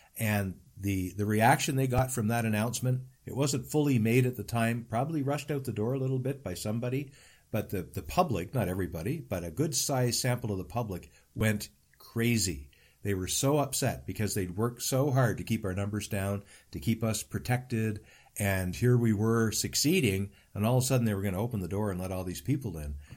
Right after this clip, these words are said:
But now they, I think people are more at peace with it because they understand that they're gonna be tested when they come across the bridge or at the airport. They're gonna be tested at least twice more during that two-week period that they're self-isolating. And at the end of the fourteen days, they're gonna be tested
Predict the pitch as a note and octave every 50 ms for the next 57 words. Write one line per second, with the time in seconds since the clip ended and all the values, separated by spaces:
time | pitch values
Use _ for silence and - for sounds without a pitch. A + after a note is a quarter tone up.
0 | - _ - A#2 G#2+ G2 G#2 A2+ A#2+ C3+ D#3 D#3+ C#3+ B2+ A2 A2 - - A2+ G#2
1 | - - F3+ C3 A2 - B2 A2 A2 G#2 F#2+ F#2 F2+ F2+ F#2 G2+ G#2 G2+ F#2+ F#2+
2 | - G#2+ G#2 - - D3 D#3 C3+ - G#2+ F2 D#2+ D#2 - G2+ - G#2+ G2 - A#2
3 | A2+ A2+ A2 G2+ F#2+ - - - G#2 G2+ G2 F#2 F2 F2 - - - - _ _
4 | _ - F#2 F#2 E2+ E2+ D#2 F2+ F2 - B2+ C#3 C3 - C#3+ B2+ B2 B2 A#2 A2
5 | G#2 B2 A#2+ A2+ G#2 - A#2 A2 G#2 G2+ - - F#2 - G2 G2+ C3 D3 B2+ F#2
6 | E2+ E2 - - D#2+ D#2+ F2 F#2 - - F#2 G#2+ C3+ - - _ _ - _ _
7 | _ - G2+ F#2+ F#2+ F#2 E2+ F#2 F2+ - - A#2+ C3 C3 B2+ - C3 G#2+ F#2 -
8 | - _ _ _ - A2 G#2+ G#2+ B2+ C#3+ D#3 - - - - C#3+ C#3+ C3 C3+ -
9 | A#2+ A2+ A2+ B2 C3 A2+ G2 G#2+ G#2+ A2 G#2+ G#2+ G2+ F#2+ - - - C#3 C3 A2+
10 | A2 G#2 - - - A2 G#2+ A#2+ C3+ A#2+ G#2 F#2 - F#2 - - A2+ F#2+ - G#2
11 | A2 B2 B2+ - F#2+ D#2+ D#2 D2+ E2+ A2 B2 - - - - _ _ - G2+ G#2
12 | G#2 - A2+ A#2 C3+ F3 F#3+ D3 A#2+ - - G#2+ G#2 - - A2+ G2+ F2+ F#2+ F#2+
13 | F#2+ F2 - G2+ A2+ C3 C3 B2+ A#2+ A2 C#3 D3 E3 E3+ - - F#2+ F2 -